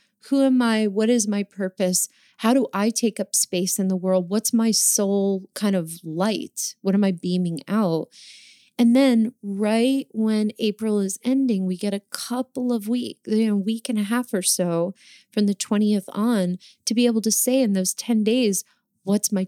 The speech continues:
truth? What am I saying? What am I communicating? How can I be flexible with what I'm learning and the truth for me?" So we get to still work with that,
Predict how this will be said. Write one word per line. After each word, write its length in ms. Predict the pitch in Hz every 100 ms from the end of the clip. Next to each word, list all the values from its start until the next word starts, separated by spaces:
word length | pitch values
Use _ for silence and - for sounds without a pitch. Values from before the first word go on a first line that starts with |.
| -
truth? 500 | - - 247 247 -
What 140 | 202
am 100 | 185
I 60 | 180
saying? 500 | - - 220 214 202
What 120 | 190
am 60 | 185
I 100 | 175
communicating? 1000 | - 190 180 180 175 - 170 170 170 -
How 180 | 190
can 180 | 185 202
I 120 | 196
be 140 | 196 175
flexible 1160 | - - 196 202 196 - 185 165 165 156 151 - - - - -
with 440 | 180 180 - - _ -
what 320 | 165 185 185
I'm 260 | 185 175 170
learning 600 | 170 170 165 165 160 - _ _ -
and 220 | 180 170
the 60 | 160
truth 360 | - 170 151
for 140 | - 147
me?" 300 | 143 - - _ - - _ _
So 400 | - 208 190 180
we 140 | 220 180
get 240 | 226 240
to 100 | 254
still 460 | - - - 208 202
work 460 | 175 175 196 -
with 180 | 170 - -
that, 240 | -